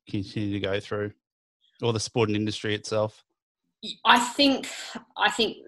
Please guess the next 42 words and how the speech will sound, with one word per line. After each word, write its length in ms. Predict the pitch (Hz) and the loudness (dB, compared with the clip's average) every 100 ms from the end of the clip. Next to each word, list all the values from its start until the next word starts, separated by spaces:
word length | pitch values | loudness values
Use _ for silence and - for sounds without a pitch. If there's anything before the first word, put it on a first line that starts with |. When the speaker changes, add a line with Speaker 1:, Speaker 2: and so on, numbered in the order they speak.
| 208 | -4
Speaker 2:
the 100 | 185 | 0
latter. 460 | 180 170 165 165 165 - | 2 2 2 0 -4 -4
Um, 520 | 180 180 175 170 165 - | 0 2 2 -2 -6 -4
I 100 | 202 208 | 2 2
Speaker 1:
Mm-hmm. 80 | |
Speaker 2:
hope 280 | 208 190 170 - | 2 2 2 0
we, 280 | 175 160 160 - | -2 -2 -4 -6
we 160 | 170 | -4
get 180 | 175 - | -2 -2
there 140 | 175 | 0
one 180 | 170 175 | 0 0
day. 240 | 170 170 175 | 0 0 2
I 180 | 175 | 4
would 180 | 185 180 | 4 2
love 340 | 165 160 165 - | 0 0 0 -4
to 60 | 156 | -4
be 140 | 165 | 0
able 240 | 156 156 160 | 0 0 -2
to 80 | |
be 200 | 156 160 156 | 0 0 0
in 80 | |
a 40 | 151 | -2
position 560 | 175 165 165 160 156 | -4 -4 -2 0 2
where 360 | 151 156 160 160 - _ _ _ _ _ _ _ - - | 2 0 -2 -4 -10 _ _ _ _ _ _ _ -20 0
things 340 | 202 180 175 - | 4 6 4 4
don't 280 | 156 143 | 2 2
happen, 380 | 147 160 - 160 | 4 4 6 4
and, 240 | 151 143 - | 4 2 6
or 220 | 165 160 | 6 8
if 140 | 175 - | 6 6
they 160 | 151 | 6
do 200 | 165 160 | 6 2
happen, 340 | 165 156 - - | 2 0 -2 -2
everyone 460 | 156 165 160 156 | 0 2 2 0
is 120 | 156 | 0
aware 340 | 160 156 151 160 | 0 2 2 4
of 80 | 160 | 4
it. 120 | - | 4
There's 220 | 190 - | 4 6
so 180 | 233 226 | 8 8
many 200 | 202 165 | 8 4
things, 500 | 160 156 156 165 | 2 2 4 2